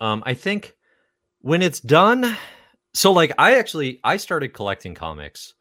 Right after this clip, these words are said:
My first actual print comics that I bought in a local comic shop were with D C's New fifty-two, right, in two thousand eleven. So that's, like,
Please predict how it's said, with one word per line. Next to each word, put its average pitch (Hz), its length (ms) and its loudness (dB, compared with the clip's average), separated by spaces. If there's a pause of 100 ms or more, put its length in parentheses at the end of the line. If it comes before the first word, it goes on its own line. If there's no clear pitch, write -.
(340)
My 113 120 0
first 127 540 -2
actual 104 380 -6
print 101 280 -12
comics 80 340 -12
that 80 120 -12
I 78 60 -14
bought 85 320 -8
in 92 120 -14
a 92 60 -12
local 92 300 -10
comic 73 320 -14
shop 71 320 -16 (260)
were 110 120 -2
with 113 220 0
D 110 140 -4
C's 95 220 -10
New 90 100 -10
fifty-two, 82 520 -16 (540)
right, 90 260 -6
in 92 120 -14
two 104 120 -8
thousand 87 280 -6
eleven. 80 300 -10
So - 120 -8
that's, 120 300 -2
like, 104 320 -4